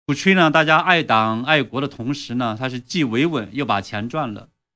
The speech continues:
比如说我们讲说吴京拍的战狼，啊，他呢是有官方兜底宣-，帮着宣传，帮着要求这些学生各单位去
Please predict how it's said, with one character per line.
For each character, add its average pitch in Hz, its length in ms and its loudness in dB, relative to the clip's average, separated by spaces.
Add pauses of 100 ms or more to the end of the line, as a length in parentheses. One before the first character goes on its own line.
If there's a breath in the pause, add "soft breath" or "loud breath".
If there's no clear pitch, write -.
比 143 80 -2
如 180 140 4
说 208 160 2
我 160 60 2
们 127 200 0
讲 110 240 -2
说 131 220 -2
吴 127 180 -6
京 208 260 -4
拍 175 200 -4
的 143 80 -4
战 143 260 -4
狼， 101 300 -10 (640)
啊， 131 240 2
他 175 180 2
呢 165 160 4
是 160 140 -4
有 120 160 0
官 175 180 4
方 175 180 0
兜 185 220 0
底 107 240 -4
宣-， 160 320 0
帮 160 220 4
着 135 80 0
宣 165 240 0
传， 123 420 0
帮 151 160 4
着 135 80 0
要 151 180 2
求 135 160 -6
这 135 120 -6
些 143 100 -4
学 120 240 -6
生 151 200 -2
各 147 100 -2
单 147 180 2
位 151 180 0
去 - 280 -4